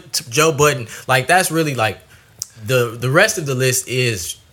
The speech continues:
Speaker 1: trash if we're just looking at it objectively. But the point, like, so they're, like, always, like, trying to, like, they're at,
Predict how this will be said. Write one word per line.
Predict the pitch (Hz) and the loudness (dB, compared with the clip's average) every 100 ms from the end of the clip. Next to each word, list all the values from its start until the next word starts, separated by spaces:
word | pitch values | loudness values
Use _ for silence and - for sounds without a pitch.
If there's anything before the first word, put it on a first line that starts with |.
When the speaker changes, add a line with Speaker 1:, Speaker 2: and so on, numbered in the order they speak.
| _ _ _ - | _ _ _ -2
Speaker 1:
trash | - - 131 110 - | 2 4 4 4 0
if | 107 | -6
we're | 107 107 | -8 -8
just | 104 98 | -6 -4
looking | 113 110 104 | -2 -2 -4
at | 95 | -4
it | 90 | -6
objectively. | 87 98 107 - 76 69 65 _ _ _ - | -8 -4 -4 -4 -14 -18 -20 _ _ _ -8
But | 107 110 98 - _ _ - - - | -2 0 -2 -8 _ _ -20 -14 -12
the | 98 | -12
point, | - 147 147 120 | -4 -2 -2 -4
like, | 98 101 92 - - _ _ _ _ _ _ _ _ - | -4 -2 -4 -10 -20 _ _ _ _ _ _ _ _ -2
so | - 123 113 98 92 87 _ _ _ - - _ _ 92 | 0 2 0 -2 -4 -10 _ _ _ -20 -20 _ _ -18
they're, | 95 117 127 | -6 -2 -2
like, | 120 107 92 - _ | -2 -4 -4 -10 _
always, | 101 110 110 104 95 | -2 0 -2 -4 -6
like, | 87 85 | -8 -10
trying | - 98 98 | -8 -8 -8
to, | 90 85 - - | -10 -14 -16 -16
like, | 78 82 | -14 -10
they're | 101 - | -10 -8
at, | 98 101 - | -8 -8 -8